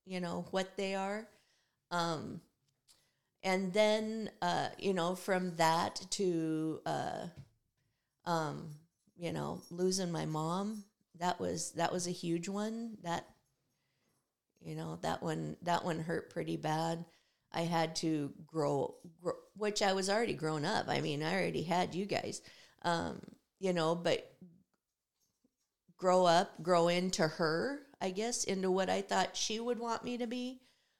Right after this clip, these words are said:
um, to, you know, going through a tough marriage and divorce and, um, you know, that all changes a person,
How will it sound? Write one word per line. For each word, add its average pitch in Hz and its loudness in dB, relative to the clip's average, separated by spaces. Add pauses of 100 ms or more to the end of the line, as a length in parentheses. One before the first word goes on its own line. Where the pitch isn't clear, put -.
(140)
um, 160 0 (720)
to, 214 0 (800)
you 170 -6
know, 160 -6 (200)
going 180 2
through 160 -2 (540)
a 160 -4
tough 160 -2
marriage 190 -2
and 139 -6
divorce 185 -2
and, 139 -6 (560)
um, 151 -8 (100)
you 165 -2
know, 160 -4
that 160 0
all 185 2
changes 175 -2
a 180 0
person, 180 -2